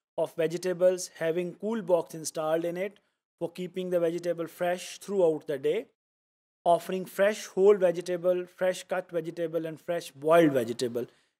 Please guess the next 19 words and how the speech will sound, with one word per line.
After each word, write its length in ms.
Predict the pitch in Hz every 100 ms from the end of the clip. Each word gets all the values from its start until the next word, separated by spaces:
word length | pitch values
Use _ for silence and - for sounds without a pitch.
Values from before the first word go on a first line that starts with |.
| _
ready 200 | 151 165
to 140 | 170 160
be 100 | 156
cooked. 400 | 190 202 - - _ _ _ _ _ _ _ _ _
Outlet 520 | 196 214 214 220 214
will 220 | 180 185 165
work 300 | 180 196 196
under 220 | 175 175
the 120 | 170
brand 520 | 143 156 170 190 190 -
name 300 | 160 165 165
Veggie 260 | 151 147 175
Fresh 440 | - 185 185 180 -
and 160 | 147
be 140 | 156 202
supported 560 | - - 170 170 160
by 120 | 151
a 120 | 151 143
website 680 | 139 147 180 180 202 -